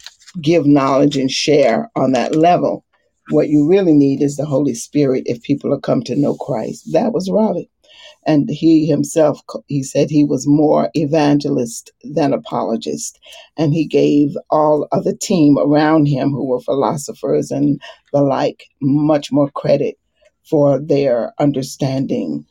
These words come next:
of, of those matters than himself. So th-, really, I'm getting to why we call it Wow, What a Show.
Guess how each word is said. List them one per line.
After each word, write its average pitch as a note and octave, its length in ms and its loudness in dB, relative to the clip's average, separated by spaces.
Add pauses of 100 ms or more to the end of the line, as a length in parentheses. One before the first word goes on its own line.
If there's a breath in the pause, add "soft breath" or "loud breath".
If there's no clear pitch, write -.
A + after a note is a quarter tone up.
(320)
of, C3+ 340 -4 (160)
of C#3+ 180 -4
those D3+ 380 0
matters A2 540 -6
than E3+ 180 -4
himself. A#2 640 -6 (1000 loud breath)
So G3 380 0
th-, F3 120 -4
really, G3+ 280 4
I'm E3 180 4
getting D#3+ 300 0
to D3+ 100 -4
why D#3 220 2
we D3 160 -2
call C#3+ 260 2
it A#2+ 80 -2
Wow, B2+ 220 0
What A#2 200 -4
a A#2 40 -6
Show. A#2 300 -2